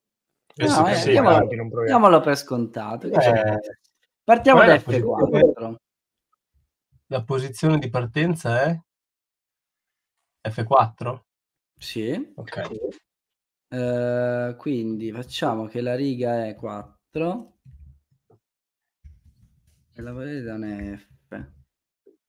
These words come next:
Speaker 1: Vabbè, ma considera, considera le, anche le colonne come, come numeri, se no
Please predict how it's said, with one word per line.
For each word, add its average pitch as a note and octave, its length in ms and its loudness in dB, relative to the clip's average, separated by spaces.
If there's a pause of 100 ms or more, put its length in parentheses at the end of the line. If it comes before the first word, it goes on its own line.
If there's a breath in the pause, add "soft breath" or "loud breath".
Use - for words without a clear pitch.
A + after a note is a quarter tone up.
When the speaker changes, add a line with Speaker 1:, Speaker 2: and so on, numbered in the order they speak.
(1300)
Speaker 1:
Vabbè, B2+ 200 -2
ma A#2 260 0 (240)
considera, B2+ 920 0
considera C3 540 -4
le, A2+ 180 -2
anche A2 260 -8
le G#2+ 80 -6
colonne A2+ 420 -2
come, F#2+ 440 -12
come G2 240 -14
numeri, G2 340 -10
se - 160 -18
no G#2 260 -10